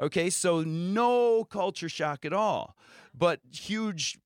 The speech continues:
life change that I'm now an adult and I'm now a teacher. Then,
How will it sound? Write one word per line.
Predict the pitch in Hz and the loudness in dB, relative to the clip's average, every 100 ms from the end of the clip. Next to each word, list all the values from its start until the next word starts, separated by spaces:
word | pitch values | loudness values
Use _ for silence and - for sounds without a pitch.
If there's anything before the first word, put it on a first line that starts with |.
| _ - | _ -6
life | 143 180 247 - - | 0 0 0 -6 -18
change | - 151 131 120 180 - - - | -6 -4 -2 -4 -6 -10 -14 -6
that | 143 147 | -2 0
I'm | 143 139 135 127 | -2 -2 -4 -4
now | 139 143 131 123 | -2 -2 -2 -4
an | 127 | -6
adult | 117 143 143 - | -6 -4 -4 -4
and | 123 | -6
I'm | 120 | -6
now | 123 | -6
a | 117 | -6
teacher. | - 185 - 73 67 - - - _ _ _ - | -8 -10 -8 -12 -12 -20 -20 -20 _ _ _ -20
Then, | 107 151 226 156 80 | -8 -4 -2 -4 -6